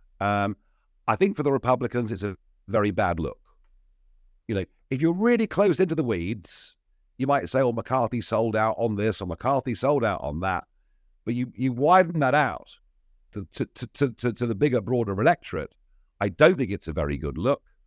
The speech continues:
Um, and, you know, I think it may,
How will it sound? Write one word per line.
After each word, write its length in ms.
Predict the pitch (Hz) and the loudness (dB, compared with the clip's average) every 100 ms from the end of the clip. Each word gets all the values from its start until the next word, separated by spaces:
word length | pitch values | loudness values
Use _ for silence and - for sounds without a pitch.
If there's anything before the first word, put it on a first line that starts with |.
| _ _ _ _ _ 95 | _ _ _ _ _ -4
Um, 400 | 104 104 104 - - | -2 -2 -4 -6 -4
and, 560 | 107 110 110 110 113 113 - _ _ _ _ - | 0 2 2 0 -4 -8 -14 _ _ _ _ 0
you 80 | |
know, 220 | 180 165 - | 2 2 0
I 80 | 127 | -2
think 180 | 131 165 | 0 0
it 140 | 156 | 0
may, 520 | 131 143 110 78 110 | 0 0 0 -4 -6